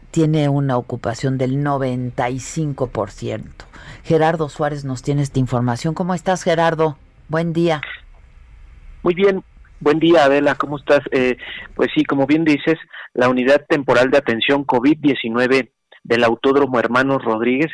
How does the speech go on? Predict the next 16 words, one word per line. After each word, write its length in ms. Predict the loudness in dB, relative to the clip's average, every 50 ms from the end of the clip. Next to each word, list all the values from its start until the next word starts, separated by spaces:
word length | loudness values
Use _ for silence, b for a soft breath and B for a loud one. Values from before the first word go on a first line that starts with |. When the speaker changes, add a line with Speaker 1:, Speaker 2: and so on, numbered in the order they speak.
| -8 -10
Speaker 2:
está 320 | -4 -2 0 0 0 -2 b b b b _ _
casi, 540 | -4 -2 -2 -2 -2 -2 0 0 0 0 0 -2
eh, 420 | -4 -4 -4 -4 -4 -4 -4 -2 -2
ocupada 460 | -4 -4 -4 -2 0 2 4 4 4
en 100 | 4 2
su 140 | 0 -2 -2
totalidad, 500 | 0 0 0 0 0 2 2 2 2 0 -2 -4 b b b
al 180 | -2 0 0 2
noventa 340 | 2 2 2 2 2 2 2
y 80 | 0
cinco 340 | 0 -2 -4 -2 -2 -2 0 2
por 160 | 2 0 0
ciento, 340 | 0 0 0 0 0 -2 -4
así 160 | -2 -2 0
lo 100 | 0 2
reportó 600 | 2 0 -2 -2 -4 -4 -2 0 0 0 0 0